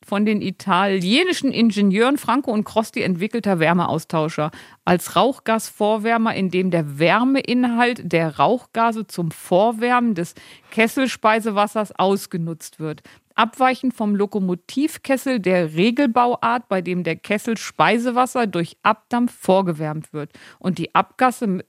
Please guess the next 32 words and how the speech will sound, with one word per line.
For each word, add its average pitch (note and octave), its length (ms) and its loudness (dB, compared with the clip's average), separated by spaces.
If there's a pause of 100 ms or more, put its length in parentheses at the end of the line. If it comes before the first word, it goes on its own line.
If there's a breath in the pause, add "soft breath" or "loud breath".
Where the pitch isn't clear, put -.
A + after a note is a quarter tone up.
(240)
Abgase A#3 640 2
mit F#3+ 280 -2
dreihundert B3 560 2
bis F3+ 160 -8
dreihundertfünfzig G3 960 -2
Grad E3 320 -2
Celsius A3 500 -2
den F3+ 180 -2
Kessel F3 300 -4
verlassen, D#3+ 580 -2 (340 loud breath)
werden G#3+ 360 2
beim F3 280 2 (120)
F-Punkt, D4+ 540 -2
ich - 80 -20
gehe E3+ 120 -2
davon E3 280 -2
aus, E3+ 220 0
dass E3 140 -4
es D#3+ 100 -10
Frosti F3 440 -4
Kosti, D4 480 -2 (480 loud breath)
beim G#3 220 2
F-Punkt D4 600 0
die - 140 -4
Abgase A#3 540 2
noch G#3+ 180 -2
durch G3 240 -4
die F#3 100 -6
Rohrbündel A#3 920 0
zweier F3+ 580 2
Wärmetrommeln G#3+ 960 2
geleitet, E3 680 0